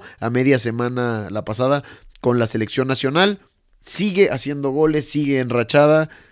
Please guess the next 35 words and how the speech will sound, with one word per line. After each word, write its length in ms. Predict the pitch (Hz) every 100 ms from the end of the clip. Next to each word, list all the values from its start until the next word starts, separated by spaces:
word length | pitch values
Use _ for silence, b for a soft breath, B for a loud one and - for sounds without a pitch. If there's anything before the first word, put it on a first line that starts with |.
| b -
Quien 360 | 127 139 127
no 140 | 127 147
marcó 380 | 131 117 127 123
ahora, 500 | 120 135 151 151 -
novedad, 600 | 76 104 101 98 113 151
sí 240 | 151 - 139
diría 260 | 127 123
yo, 240 | 123 139 151 B B
fue 320 | - 123 104
Katy 360 | 127 123 131
Killer 360 | 107 123 120 120
Martínez, 500 | 123 127 160 165 160
pero 320 | - 226 226 B B B -
tuvo 260 | 233 226 214
un 60 |
gran 200 | 190 175
partido 360 | 151 143 156 151
el 80 | 135
equipo 380 | 120 131 127
de 60 | 120
Tigres 420 | 135 156 156 151
y 120 | 143 131
no 300 | 139 147 -
fue 260 | - 123
necesario 600 | 123 110 101 113 113 113 113 b b
que 140 | - 110
Katy 280 | 117 113 107
Martínez 580 | 95 95 107 104 98
marcara 520 | 107 98 95 104 101 92
un 180 | 92
gol 300 | 87 90 98 b b b -
por 180 | 110
ahí 200 | 95 110
para 220 | 107 85 98
sacar 440 | 101 104 104